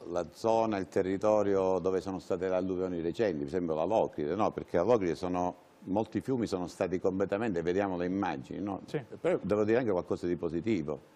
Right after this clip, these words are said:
Speaker 1: Tra altre cose mi ero appena insediato quando si è verificata l'alluvione, la Calabria che non ti aspetti, c'era il mito del Giappone dove in quindici giorni è stata fatta l'autostrada, nella Locride dopo dodici giorni è stato ripristinato il traffico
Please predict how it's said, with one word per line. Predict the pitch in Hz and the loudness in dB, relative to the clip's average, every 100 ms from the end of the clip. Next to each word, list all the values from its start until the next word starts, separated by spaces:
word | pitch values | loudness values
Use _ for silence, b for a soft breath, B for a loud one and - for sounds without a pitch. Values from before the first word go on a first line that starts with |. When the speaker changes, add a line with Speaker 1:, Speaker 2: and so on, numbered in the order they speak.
| - | -6
Speaker 1:
Tra | - | -4
altre | 90 101 | -2 -2
cose | 113 95 | -2 -2
mi | |
ero | 92 92 92 | 0 0 0
appena | 98 - 117 101 | -2 0 2 2
insediato | 85 90 87 92 78 71 76 | 0 0 2 2 2 0 -4
quando | 76 76 | -4 -4
si | 78 | -6
è | |
verificata | 73 78 78 80 76 80 78 | -4 -4 -4 -4 -4 -2 -2
l'alluvione, | 80 127 110 123 104 78 - B B B B B - | -2 0 2 2 2 -2 -8 B B B B B -6
la | 92 92 | -2 2
Calabria | 101 107 90 | 2 2 2
che | 87 | 0
non | 82 80 | 0 0
ti | |
aspetti, | 87 - 120 80 - - | -2 0 0 0 0 -6
c'era | - 95 | 0 2
il | 90 95 | 2 2
mito | 110 120 107 - 107 92 - | 2 2 2 2 4 4 2
del | - 87 92 85 | -2 0 0 2
Giappone | 117 117 - 110 110 98 | 2 2 4 6 6 4
dove | 87 87 90 | 2 2 2
in | 87 | 0
quindici | 95 123 120 85 92 | 0 2 0 -2 -6
giorni | 92 110 104 85 82 | 0 4 4 2 -4
è | |
stata | - 92 85 | -2 -2 -2
fatta | 87 - 85 | -4 -4 -2
l'autostrada, | 92 165 160 - 101 117 92 B B B _ | -2 -2 -4 0 2 2 0 B B B _
nella | - 107 135 | -2 4 6
Locride | 101 107 110 98 85 | 6 6 4 2 4
dopo | 90 90 87 | 2 4 2
dodici | 90 156 120 92 139 | 4 6 6 2 0
giorni | 90 101 110 | 2 2 2
è | 92 | -2
stato | - 76 | -2 -2
ripristinato | 78 76 85 73 82 85 80 | -2 -2 -4 -6 -6 -4 -4
il | 73 | -8
traffico | - 80 76 - 73 73 - | -4 -4 -4 -8 -4 -4 -6